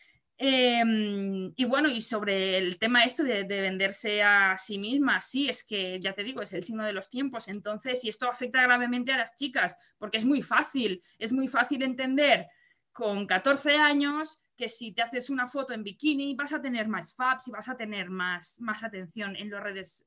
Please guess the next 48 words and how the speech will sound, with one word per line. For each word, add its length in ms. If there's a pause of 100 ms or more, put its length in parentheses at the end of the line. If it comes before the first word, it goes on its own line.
(140)
en 160
las 100
redes 240
sociales. 440 (140)
Es 160
muy 200
fácil 400
entenderlo 540
eso 160
cuando 220
tienes 260 (200)
catorce 440
años. 400 (360)
Y 120
ya 60
estás 280
creciendo 720 (200)
como 360
con 200
un 300
peso, 640 (140)
con 180
un 180
pensamiento 720
en 100
tu 100
cabeza 600 (220)
de 100
que 60
explotar 460
tu 120
cuerpo 360
te 100
re-, 280
te, 280
te 120
reporta 480
beneficios 680
a 40
nivel 200
mediático 580
o 100
económico 520
en 60
última, 360
en 200
última 280
instancia. 640